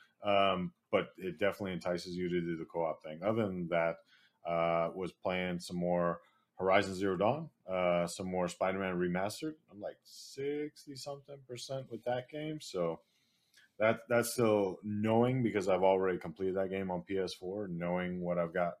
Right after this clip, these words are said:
ahead, I still have quite a ways to go. But, uh, I hope to get all these done, uh, and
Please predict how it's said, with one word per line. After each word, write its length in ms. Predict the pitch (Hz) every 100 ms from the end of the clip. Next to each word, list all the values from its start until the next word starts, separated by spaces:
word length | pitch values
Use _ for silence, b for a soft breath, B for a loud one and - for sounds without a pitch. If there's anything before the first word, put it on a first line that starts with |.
| -
ahead, 280 | 82 95 107 87
I 60 | 87
still 260 | - 90
have 140 | 85 82
quite 200 | 87 82
a 40 |
ways 240 | 82 78
to 60 | -
go. 200 | 78 73 -
But, 160 | 76 - B B B B
uh, 240 | 90 92
I 40 | 87
hope 180 | 127 135
to 80 | 127
get 140 | 98
all 180 | 95 95
these 280 | 95 90 80
done, 440 | 87 87 85 85 - -
uh, 580 | 87 85 82 82 82 82 - 92
and 280 | 87 87